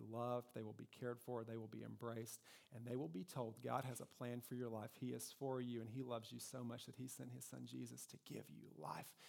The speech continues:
eternal." That's what we're about. But if I fall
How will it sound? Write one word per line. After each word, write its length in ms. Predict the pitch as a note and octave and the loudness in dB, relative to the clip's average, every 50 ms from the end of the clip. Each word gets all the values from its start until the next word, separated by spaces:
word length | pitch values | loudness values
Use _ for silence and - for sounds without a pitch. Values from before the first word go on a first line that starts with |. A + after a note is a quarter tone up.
| - - - - - | -14 -14 -16 -8 -4
eternal." 580 | - - - - - C3 B2+ A#2 - A#2+ A#2+ - C3+ A#2 | -4 -2 -2 0 0 0 0 0 0 -4 -6 -8 -4 4
That's 320 | B2+ C3 D3 D3+ - - | 6 8 8 8 6 2
what 160 | B2+ B2 - | -2 -2 -2
we're 200 | - - - - | -4 -6 -8 -6
about. 340 | - - - B1+ - - - - - - - - _ _ _ _ _ _ - _ _ _ _ _ _ _ _ _ _ _ _ _ _ _ _ _ _ _ _ _ _ _ _ _ _ _ _ _ _ _ _ _ - | -4 -4 -4 -4 -4 -6 -10 -14 -16 -20 -20 -20 _ _ _ _ _ _ -20 _ _ _ _ _ _ _ _ _ _ _ _ _ _ _ _ _ _ _ _ _ _ _ _ _ _ _ _ _ _ _ _ _ -4
But 100 | - B2 | -2 -2
if 140 | A2+ G#2+ - | -2 -2 -4
I 80 | - G#2+ - - - | -6 -8 -8 -10 -10
fall 180 | - C#3+ C#3+ | -6 -6 -6